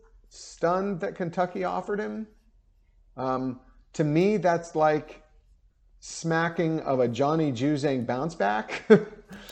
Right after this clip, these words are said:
Um, but, you know, who knows? You know, uh, when you have all those guys at Kentucky who are, think they're one and done and they're big time athletes, you, you need a guy who's highly skilled who can hit a shot.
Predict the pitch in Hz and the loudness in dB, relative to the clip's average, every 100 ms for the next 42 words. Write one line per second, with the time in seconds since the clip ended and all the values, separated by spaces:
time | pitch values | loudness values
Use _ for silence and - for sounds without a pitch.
0 | - - - 139 135 131 120 117 - - | -20 -20 2 6 6 6 0 -6 -20 -20
1 | _ _ _ _ 233 240 233 - - 294 | _ _ _ _ 6 6 6 -4 -10 -4
2 | 202 196 - _ _ - _ - 240 185 | -2 -2 -6 _ _ -20 _ -4 -2 2
3 | 180 170 - - - 175 175 170 170 156 | 0 -2 -10 -16 -4 2 6 6 6 2
4 | 143 160 185 185 180 202 170 190 196 175 | -2 -2 0 2 2 4 4 4 4 0
5 | 170 160 165 156 143 131 147 147 143 139 | 2 2 2 -2 -6 -2 -2 -2 -4 -4
6 | 120 - - _ _ _ _ - 147 139 | -6 -16 -20 _ _ _ _ 0 6 8
7 | 123 113 - - - 170 170 147 143 139 | 6 4 -2 -14 -2 0 2 0 2 0
8 | 127 127 127 131 120 113 110 143 139 131 | 2 2 2 0 -2 -2 0 -2 -2 -6
9 | 120 113 113 - 113 110 - - 151 160 | -4 -4 -4 -4 -4 -4 -10 -12 -2 0
10 | 165 170 190 175 143 143 143 127 135 131 | 0 0 0 0 2 4 4 2 0 0
11 | 123 117 - 131 120 120 117 117 110 107 | 0 -4 -2 2 2 0 -6 -6 -6 -8
12 | - 95 71 | -8 -10 -12